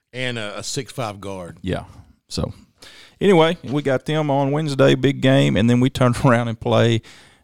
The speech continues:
Speaker 2: the Tigers of L S U on Saturday.
Speaker 1: We were supposed to get to play Texas A and M a couple of times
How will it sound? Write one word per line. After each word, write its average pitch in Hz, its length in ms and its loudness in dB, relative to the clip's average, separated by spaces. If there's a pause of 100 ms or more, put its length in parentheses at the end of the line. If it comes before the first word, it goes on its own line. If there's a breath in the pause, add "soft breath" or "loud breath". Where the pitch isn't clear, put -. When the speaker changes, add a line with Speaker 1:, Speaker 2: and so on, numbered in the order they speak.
(100)
Speaker 2:
the 98 340 2
Tigers 101 760 -2
of 95 200 -8
L 104 160 -2
S 95 180 -6
U 131 260 4
on 107 220 -2
Saturday. 208 240 0
Speaker 1:
We 311 60 0
were 311 100 0
supposed 233 380 2
to 170 120 0
get 165 220 0
to 131 80 -10
play 160 320 0
Texas 139 440 -4
A 143 100 0
and 143 100 0
M 151 80 -2
a 107 60 2
couple 143 300 0
of 127 60 -8
times 127 500 -2